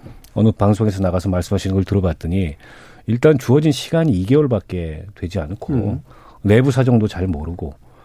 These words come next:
Speaker 1: 그리고 지금 이른바 이제 계파 간의 갈등이 굉장히 예민해져 있고 첨예해져 있는데 들어가서 할 수 있는 일이 별로 없다. 이제 그래서 고사했다. 아마 다른 분들도 대체로 마찬가지일
Speaker 2: 예.
Speaker 1: 것 같아요.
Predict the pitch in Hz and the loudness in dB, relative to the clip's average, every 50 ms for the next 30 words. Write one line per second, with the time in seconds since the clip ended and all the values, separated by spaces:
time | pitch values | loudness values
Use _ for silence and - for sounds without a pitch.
0 | - - - - _ - - _ - 113 117 120 123 117 - - 117 110 123 123 | -20 -20 -20 -20 _ -20 -12 _ 0 2 4 4 4 2 2 0 4 4 6 6
1 | 117 113 113 107 120 123 123 120 120 117 113 107 104 - 107 - - 117 113 113 | 6 6 4 4 6 6 6 8 6 6 6 4 4 2 2 2 2 2 4 4
2 | 110 104 - - 90 - - 110 107 92 87 90 104 110 120 123 113 87 85 92 | 2 2 0 -4 -6 -4 0 0 0 0 0 -2 2 2 4 4 4 2 2 2
3 | 101 107 107 101 90 - 90 85 - - 82 - - 127 131 127 110 107 92 85 | 2 2 2 0 0 -2 -6 -8 -8 -10 -10 -4 -2 0 0 0 0 -2 -2 -4
4 | 78 73 71 73 80 87 90 85 80 - - - - - 113 123 123 120 104 107 | -6 -8 -10 -10 -8 -8 -8 -8 -8 -12 -16 -12 -2 2 4 6 6 4 4 2
5 | 123 131 - - 185 160 147 127 107 - 95 80 101 117 78 - - - 78 71 | -2 0 0 2 2 4 4 2 2 0 -4 -2 -2 -4 -4 -6 -12 -14 -14 -12
6 | 76 90 98 - - - 95 87 - 104 104 101 - - 98 - - 90 87 - | -12 -12 -14 -14 -14 -12 -12 -8 -4 -4 -4 -4 -2 -4 -4 -2 -2 -2 -4 -4
7 | - - 78 73 - - - - - - - 135 147 151 117 123 151 165 165 156 | -8 -10 -12 -12 -12 -16 -14 -12 -12 -4 0 0 2 2 2 2 4 4 4 4
8 | 156 151 147 131 - - 101 - - 139 127 95 82 - - 107 104 101 95 85 | 2 2 0 0 -2 -4 -4 -2 -2 -2 -2 -2 -2 -4 -6 -4 -4 -4 -4 -4
9 | 104 127 110 104 113 107 - - - - 85 - - | -2 -2 -2 -2 -4 -6 -6 -8 -10 -10 -8 -8 -8